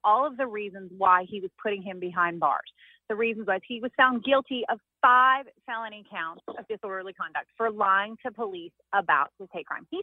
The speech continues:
says that he was attacked at two o'clock in the morning in Chicago in the dead of winter, absolutely sub-freezing weather. Two men, he claimed, wearing red hats that said, "Make America Great Again," maga hats, he blamed this on Trump,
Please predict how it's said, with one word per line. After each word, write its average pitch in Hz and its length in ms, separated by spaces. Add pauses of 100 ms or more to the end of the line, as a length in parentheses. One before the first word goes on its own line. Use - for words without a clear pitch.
says 247 280 (340)
that 226 60
he 240 100
was 262 140
attacked 196 420 (200)
at 208 160 (160)
two 339 100
o'clock 311 240
in 294 40
the 269 60
morning 220 280
in 269 120
Chicago 220 760 (300)
in 254 140
the 269 100
dead 233 440
of 349 120
winter, 233 480 (120)
absolutely 233 520 (180)
sub-freezing 240 600
weather. 175 300 (500)
Two 330 280
men, 185 400 (180)
he 359 180 (100)
claimed, 180 380
wearing 202 380 (360)
red 233 340
hats 202 380
that 190 160
said, 185 180
"Make 175 220
America 247 340
Great 226 220
Again," 185 400
maga 190 300
hats, 175 220
he 202 80
blamed 185 260
this 226 140
on 254 160
Trump, 220 340